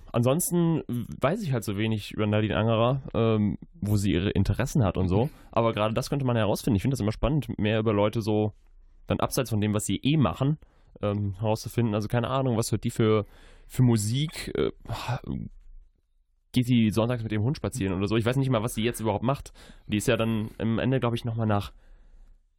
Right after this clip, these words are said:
Speaker 2: China?
Speaker 1: Ich hätt-, China, ich hätte jetzt irgendwie sogar gesagt, dass sie nach Skandinavien gewechselt sind, ist, weil die da ja auch relativ
Speaker 2: Bin
Speaker 1: stark sind,
Speaker 2: ja.
Speaker 1: die Teams, irgendwie Schweden oder so. Ich weiß es nicht, ich weiß auf jeden Fall nicht, was sie jetzt macht.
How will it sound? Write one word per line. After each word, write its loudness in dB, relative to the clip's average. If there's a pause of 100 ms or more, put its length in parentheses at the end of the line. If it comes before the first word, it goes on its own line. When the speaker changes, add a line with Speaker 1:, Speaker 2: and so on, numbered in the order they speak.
Speaker 2:
China? -2
Speaker 1:
Ich -2
hätt-, -2 (380)
China, -2
ich -2
hätte 0
jetzt -2
irgendwie 4
sogar 2
gesagt, 0
dass -4
sie 0
nach 0
Skandinavien 0
gewechselt -2
sind, -2 (220)
ist, 0
weil 2
die -2 (280)
da 2
ja 2
auch -2
relativ 0 (800)
Speaker 2:
Bin 0
Speaker 1:
stark 0
sind, 2
Speaker 2:
ja. -10
Speaker 1:
die -4
Teams, 0 (120)
irgendwie -2
Schweden 0
oder 2
so. 2 (320)
Ich 4
weiß 2
es -4
nicht, -2
ich -12
weiß 0
auf -2
jeden -2
Fall 0
nicht, -4
was -2
sie -6
jetzt -2
macht. -2